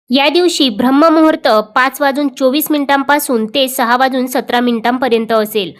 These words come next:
अभिजित मुहूर्त दुपारी बारा वाजून तेरा मिनिटांपासून ते दुपारी बारा वाजून सत्तावन्न मिनिटांपर्यंत असेल. तसेच विजय मुहूर्त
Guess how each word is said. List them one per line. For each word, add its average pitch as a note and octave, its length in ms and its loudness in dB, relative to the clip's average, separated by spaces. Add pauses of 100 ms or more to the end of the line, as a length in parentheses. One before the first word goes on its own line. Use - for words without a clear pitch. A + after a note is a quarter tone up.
(280)
अभिजित D4+ 440 0
मुहूर्त D4 320 4
दुपारी B3+ 560 -2
बारा A3 320 0
वाजून C4+ 280 -2
तेरा A#3+ 340 0
मिनिटांपासून C#4 760 -2
ते A3+ 120 0
दुपारी A#3 400 -2
बारा A3+ 320 0
वाजून A#3+ 280 -4
सत्तावन्न A#3 540 -4
मिनिटांपर्यंत A3 760 -2
असेल. G#3+ 360 -4 (500)
तसेच A#3+ 420 0
विजय A#3+ 280 0
मुहूर्त D4 400 2